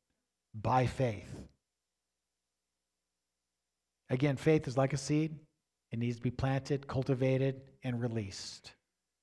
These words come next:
Romans ten seventeen. In fact, I wanna go back. I'm sorry. Let's go to Romans twelve three.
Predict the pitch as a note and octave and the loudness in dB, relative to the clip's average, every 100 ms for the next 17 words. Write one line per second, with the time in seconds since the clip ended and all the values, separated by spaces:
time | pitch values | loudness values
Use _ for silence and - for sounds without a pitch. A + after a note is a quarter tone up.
0 | _ _ _ _ _ _ _ _ - B2 | _ _ _ _ _ _ _ _ 0 2
1 | C3 A#2+ - C#3+ C#3+ C3 C#3 C3+ D3 B2 | 4 2 0 -2 0 0 0 0 0 -2
2 | G2+ F#2+ _ _ _ _ _ _ _ _ | -6 -12 _ _ _ _ _ _ _ _
3 | _ _ _ _ _ _ _ _ _ _ | _ _ _ _ _ _ _ _ _ _
4 | D#3+ D#3+ E3 D#3 C#3+ C3+ B2+ A2 B2 A#2+ | 0 4 4 4 6 6 4 2 -2 -2
5 | - C3+ C3+ C3+ - B2+ A2+ C3+ C#3 C3+ | 2 2 2 0 2 2 6 6 6 2
6 | A#2+ - - - - C#3+ C3+ - - C#3 | -2 -8 -14 -8 4 4 4 0 -2 0
7 | A2 F2+ | 0 -6